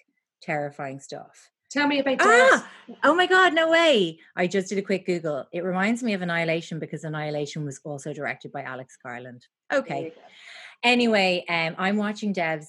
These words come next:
Speaker 1: illegally. I hold my hands up. I cannot find how to legally stream it anywhere. And I tell ya, I, I'm trying to pay for my content. But anyway, I think it's well worth,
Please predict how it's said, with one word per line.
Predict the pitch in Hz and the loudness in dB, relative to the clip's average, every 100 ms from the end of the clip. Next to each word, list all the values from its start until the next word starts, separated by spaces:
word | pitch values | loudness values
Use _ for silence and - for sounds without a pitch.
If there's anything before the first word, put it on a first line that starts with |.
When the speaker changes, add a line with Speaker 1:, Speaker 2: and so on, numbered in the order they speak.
| - | -14
Speaker 1:
illegally. | 151 143 143 147 147 147 | -8 -8 -8 -8 -10 -10
I | |
hold | 147 160 | -10 -8
my | 151 | -8
hands | 143 139 139 | -10 -10 -12
up. | 139 | -16
I | 147 - | -20 -14
cannot | 170 160 143 | -10 -10 -12
find | 156 151 147 - - | -12 -10 -12 -16 -12
how | 165 156 | -8 -8
to | 170 | -8
legally | 151 151 156 147 | -8 -8 -8 -10
stream | 143 - 156 147 | -14 -12 -12 -8
it | 139 - | -10 -10
anywhere. | 147 147 143 135 - 151 | -14 -10 -8 -8 -8 -12
And | 160 | -14
I | 165 | -16
tell | - 185 | -10 -6
ya, | 165 | -4
I, | - 175 196 - | -6 -6 -8 -8
I'm | 185 202 | -8 -8
trying | - - 240 214 190 | -10 -10 -6 -6 -6
to | |
pay | - 151 151 | -8 -10 -10
for | 147 | -12
my | 147 - 143 | -14 -16 -16
content. | 139 135 139 139 - _ _ _ - | -16 -14 -14 -16 -18 _ _ _ 2
But | 233 | 2
anyway, | 220 156 - | 4 0 0
I | 190 | 0
think | 214 202 | 2 -2
it's | 185 | -2
well | 165 151 | -2 -2
worth, | 147 135 | -4 -6